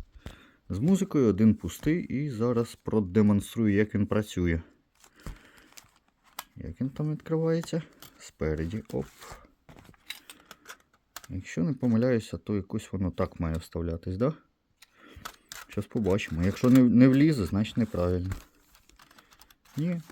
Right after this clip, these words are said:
точно неправильно. Так. Хм. Не помню, як воно вставляється. Представляєте? Ладно, зараз розберу. Тю, блін, все доволі просто. На кожному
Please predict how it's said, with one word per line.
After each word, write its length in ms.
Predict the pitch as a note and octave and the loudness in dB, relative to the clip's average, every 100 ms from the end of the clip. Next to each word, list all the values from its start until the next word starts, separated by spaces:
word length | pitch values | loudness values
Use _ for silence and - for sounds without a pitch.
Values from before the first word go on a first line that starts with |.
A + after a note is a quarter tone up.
| - | -6
точно 340 | G#2 - A#2+ | -6 -2 0
неправильно. 600 | A#2 - F2+ F#2 F#2+ G2 - - - - | 0 0 -2 -2 -2 -6 -12 -20 -20 -6
Так. 500 | - G2+ E2+ F#2 - _ _ _ _ _ _ - _ _ _ _ _ _ _ _ _ _ _ _ _ _ _ _ - | 2 4 4 0 -10 _ _ _ _ _ _ -20 _ _ _ _ _ _ _ _ _ _ _ _ _ _ _ _ 0
Хм. 160 | C#3 A2 - - - _ - _ - | 2 2 -2 -20 -20 _ -20 _ 0
Не 200 | A#2 G#3+ | 2 2
помню, 520 | B3 A#3 A3 F#3+ D3+ - _ - - _ _ _ - - - - - - _ | 4 6 8 6 2 -4 _ -16 -16 _ _ _ -20 -20 -20 -12 -12 -12 _
як 240 | G#2+ G#2+ - | -6 -4 0
воно 160 | A2 | 0
вставляється. 760 | G#2 - A2 G2+ F#2+ F2 E2+ - | 0 -2 -2 0 0 -2 -4 -12
Представляєте? 680 | - G2+ - B2 C3 B2 - - _ _ _ _ - - _ _ _ _ _ - | -10 -10 -4 -2 -2 -2 -6 -14 _ _ _ _ -20 -20 _ _ _ _ _ 0
Ладно, 280 | G2+ G#2+ G#2 | 2 4 2
зараз 320 | - A#2+ - | 2 2 4
розберу. 380 | A#2 G2+ F#2 F#2 _ _ _ _ _ _ - | 2 4 2 2 _ _ _ _ _ _ -6
Тю, 200 | F3+ G3 | -2 0
блін, 300 | C3 A2 F2 | 2 2 2
все 240 | - E3 | 0 2
доволі 360 | D3 C#3 C#3+ A#2+ | 4 4 4 4
просто. 380 | - F#2+ - | 4 2 2
На 140 | F#2 F#2+ | -2 -2
кожному 460 | B2+ A#2 A#2+ A#2 | 0 2 4 4